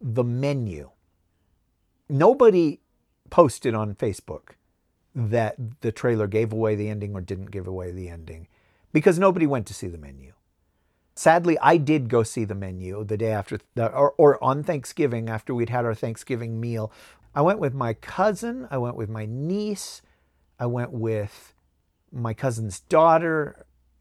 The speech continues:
and her girlfriend. And it, uh, anyway, I would have enjoyed that movie so much more not knowing where it was going.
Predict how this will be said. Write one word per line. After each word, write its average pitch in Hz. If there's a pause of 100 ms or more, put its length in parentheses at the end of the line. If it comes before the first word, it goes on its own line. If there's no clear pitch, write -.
and 104
her 107
girlfriend. 143 (120)
And 123
it, 117
uh, 139 (120)
anyway, 143 (1080)
I 208
would 285
have 214
enjoyed 175
that 143
movie 127
so -
much 220
more 127
not 127
knowing 139 (280)
where 127
it 117
was 113
going. 80